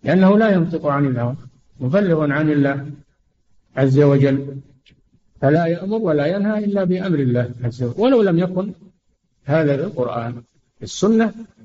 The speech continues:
حجة، س-، حجة، سنة الرسول صلى الله عليه وسلم حجة، وهي وحي من الله، لا ينطق عن الهوى، إن هو إلا وحي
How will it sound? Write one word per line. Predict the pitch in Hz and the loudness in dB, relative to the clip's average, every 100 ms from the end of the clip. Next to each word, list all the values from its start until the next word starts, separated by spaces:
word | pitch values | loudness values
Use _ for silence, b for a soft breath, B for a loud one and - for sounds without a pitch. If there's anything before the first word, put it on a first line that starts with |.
| _ | _
حجة، | - 233 156 180 - _ _ _ _ _ _ _ _ _ | -4 -4 -4 -14 -16 _ _ _ _ _ _ _ _ _
س-، | - 131 | -10 -6
حجة، | 120 147 160 135 120 113 107 104 | -2 2 2 2 0 -2 -4 -8
سنة | - 165 175 151 | -6 0 2 2
الرسول | 151 135 127 165 143 | 0 -2 0 0 0
صلى | 139 131 | 0 0
الله | 120 147 151 135 | 2 2 2 2
عليه | 123 147 139 | 2 2 0
وسلم | 110 - 185 214 | -2 -4 -4 -2
حجة، | 208 247 151 120 | -2 -2 -2 -2
وهي | 120 151 | 2 2
وحي | 185 240 175 170 180 - - _ _ _ - _ - | 2 0 -2 -4 -4 -10 -20 _ _ _ -20 _ -6
من | 143 | 0
الله، | 185 196 185 190 - | 2 2 2 -2 -8
لا | 131 131 170 | -6 0 0
ينطق | 208 190 175 | 0 -2 -6
عن | 151 160 | -2 0
الهوى، | 143 139 139 - 156 | 0 -2 -4 -6 -4
إن | 156 | 0
هو | 156 | 2
إلا | 151 143 131 | 2 2 2
وحي | 151 202 202 208 | 0 -2 -6 -6